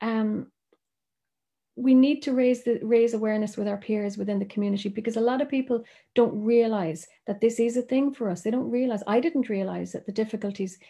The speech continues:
that I had using the telephone were common to so many of us, for example. So are you registered with the G P? That's the first,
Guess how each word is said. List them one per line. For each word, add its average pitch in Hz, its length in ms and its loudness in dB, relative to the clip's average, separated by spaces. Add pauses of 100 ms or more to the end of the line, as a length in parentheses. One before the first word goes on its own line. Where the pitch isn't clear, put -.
(140)
that 208 100 0
I 208 140 0
had 190 400 -4
using 208 340 -2
the 180 60 -4
telephone 180 540 -4 (180)
were 202 80 -4
common 208 380 0
to - 80 -8
so 196 200 -2
many 196 300 0
of 180 100 -6
us, - 140 -10
for 196 180 -10
example. 185 520 -12 (1700)
So - 100 -4
are 277 120 2
you 339 180 6
registered 311 420 0
with 226 140 -4
the 214 60 -2
G 202 200 -2
P? 180 200 -4
That's 240 220 -4
the 285 80 -8
first, 269 480 -6